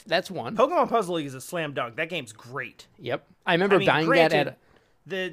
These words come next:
Speaker 2: the snes service already has Panel de Pon.
Speaker 1: True.
Speaker 2: So, like, it's basically the same game, just with Pokemon trappings.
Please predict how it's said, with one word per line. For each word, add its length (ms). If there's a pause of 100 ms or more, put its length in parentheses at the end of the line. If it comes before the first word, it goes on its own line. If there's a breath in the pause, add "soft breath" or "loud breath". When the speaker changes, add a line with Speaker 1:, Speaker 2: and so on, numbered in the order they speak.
Speaker 2:
the 240
snes 520 (220)
service 380
already 360
has 220
Panel 280
de 80
Pon. 340 (1400)
Speaker 1:
True. 360
Speaker 2:
So, 960
like, 540 (160)
it's 240
basically 680
the 120
same 340
game, 380
just 200
with 180
Pokemon 440
trappings. 500